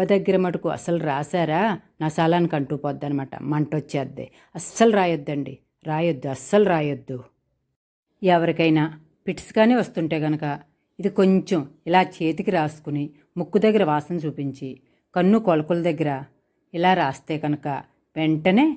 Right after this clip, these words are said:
ఉపశమనం లభిస్తుందండి. ముక్కు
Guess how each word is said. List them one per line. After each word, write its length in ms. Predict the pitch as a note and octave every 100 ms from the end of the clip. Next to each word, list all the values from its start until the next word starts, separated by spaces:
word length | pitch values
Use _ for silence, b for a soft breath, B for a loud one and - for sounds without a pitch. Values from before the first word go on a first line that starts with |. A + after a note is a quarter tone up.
| - _
ఉపశమనం 460 | D#3 - F3+ F3 G3
లభిస్తుందండి. 760 | F3 C#3+ - D3+ D3 C#3 B2+ A#2+ - _ _ _ _ _ _ _ _ _
ముక్కు 400 | F3+ D#3+ _ B3+